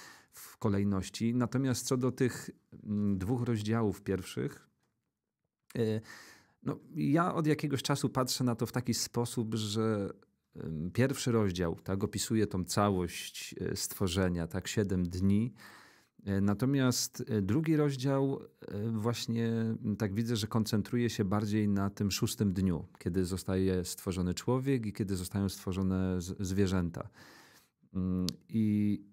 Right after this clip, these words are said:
i w-, no właśnie, i tutaj może jest trochę taka, e, znaczy jest sporo różnic, e,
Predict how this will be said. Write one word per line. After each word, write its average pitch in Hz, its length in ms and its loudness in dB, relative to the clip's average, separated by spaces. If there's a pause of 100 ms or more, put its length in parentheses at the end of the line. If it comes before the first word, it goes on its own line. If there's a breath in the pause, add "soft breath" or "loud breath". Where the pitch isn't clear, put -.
(100)
i 104 460 -2
w-, - 380 -16 (640 soft breath)
no 113 40 -4
właśnie, 113 260 2
i 107 60 2
tutaj 123 320 0
może 117 300 2
jest 110 200 2
trochę 113 220 0
taka, 107 520 -2 (520)
e, 92 600 0 (1600 soft breath)
znaczy 143 240 4
jest 202 220 6
sporo 151 380 6
różnic, 120 720 2
e, - 140 -20